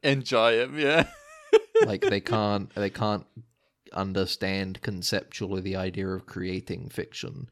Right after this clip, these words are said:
Speaker 1: Mm-hmm, yeah.
Speaker 2: but they enjoy stories still.
Speaker 1: Yeah,
Speaker 2: You know?
Speaker 1: exactly. And
Speaker 2: Even
Speaker 1: that
Speaker 2: if,
Speaker 1: would be
Speaker 2: even
Speaker 1: great.
Speaker 2: if they're aware that it's not true.
Speaker 1: Yeah. I can't move. I wanted to become an actor in a Earth movie,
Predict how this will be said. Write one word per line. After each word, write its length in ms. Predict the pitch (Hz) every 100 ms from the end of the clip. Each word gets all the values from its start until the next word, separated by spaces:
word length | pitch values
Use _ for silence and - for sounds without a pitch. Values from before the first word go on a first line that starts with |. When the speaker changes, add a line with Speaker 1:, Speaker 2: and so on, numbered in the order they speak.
| -
Speaker 1:
Mm-hmm, 420 | 139 135 131 135 143 -
yeah. 200 | 110 110
Speaker 2:
but 460 | 113 95 92 - - _ _ -
they 260 | 98 98 87
enjoy 640 | 98 95 104 98 98 92
stories 680 | - - 95 92 - - -
still. 420 | - - - _ -
Speaker 1:
Yeah, 120 | 120 101
Speaker 2:
You 40 | 110
know? 160 | -
Speaker 1:
exactly. 540 | 160 - - - - 104
And 400 | 101 104 107 110 _ - - 104
Speaker 2:
Even 260 | 98 92
Speaker 1:
that 120 | 104
Speaker 2:
if, 40 | 123
Speaker 1:
would 60 | -
be 80 |
Speaker 2:
even 140 | 95 143
Speaker 1:
great. 100 | 135
Speaker 2:
if 100 | -
they're 240 | 95 95
aware 340 | 90 92 92 92
that 160 | 92
it's 180 | - -
not 180 | - -
true. 300 | - - 120 _ _ _ _
Speaker 1:
Yeah. 340 | 107 98 98 104 _ _ _ _ -
I 220 | 110 120
can't 440 | - 127 123 123 _ 113
move. 760 | 113 127 127 127 120 113 - _ _
I 160 | - 127
wanted 400 | 127 135 131 131
to 100 | 131
become 500 | 120 127 127 127 123
an 180 | 113 117
actor 560 | 95 117 120 - 120 123
in 200 | 110 117
a 120 | 117
Earth 360 | 117 120 117 -
movie, 640 | 120 120 127 123 135 127